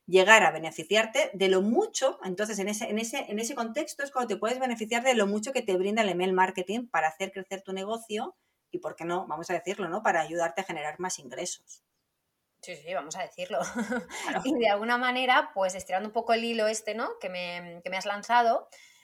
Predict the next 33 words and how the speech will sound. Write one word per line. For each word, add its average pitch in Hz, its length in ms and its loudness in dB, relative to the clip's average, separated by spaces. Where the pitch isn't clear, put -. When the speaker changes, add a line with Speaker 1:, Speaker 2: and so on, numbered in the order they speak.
Speaker 2:
lo 240 180 4
que 247 140 0
queremos 269 360 0
decir 294 220 -4
con 262 160 -2
esto 277 400 -4
es - 120 -4
que 226 120 -4
no 233 140 -2
podemos 254 340 -4
esperar 247 440 2
que 185 80 -8
el 180 100 -8
email 214 320 -6
marketing 233 500 -4
sea 214 200 -2
un 226 80 -6
canal 233 280 0
de 226 120 0
venta 247 420 0
si - 180 -6
no 226 180 0
lo 269 60 4
hemos 262 280 0
trabajado 226 540 2
antes 233 420 2
como 202 200 -8
un 214 80 -10
canal 220 300 0
para 196 200 0
servir 190 460 -8
y 202 140 -10
ayudar. 175 380 -8